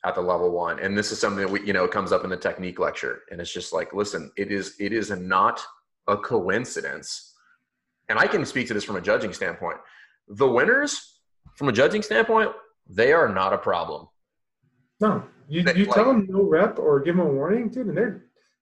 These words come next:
Speaker 2: they're not gonna waste the time to argue. That
Speaker 1: But
Speaker 2: next rep is already changed, and they're three reps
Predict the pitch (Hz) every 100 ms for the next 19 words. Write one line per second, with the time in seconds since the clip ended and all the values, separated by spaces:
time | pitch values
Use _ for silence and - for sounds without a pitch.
0 | - 226 349 339 202 120 135 254 - 131
1 | - 131 127 123 123 127 120 123 120 -
2 | _ _ 160 240 311 - 175 - - -
3 | 208 196 170 180 220 240 190 - 160 208
4 | 269 277 - _ - 147 170 254 - -
5 | 170 247 233 226 - - -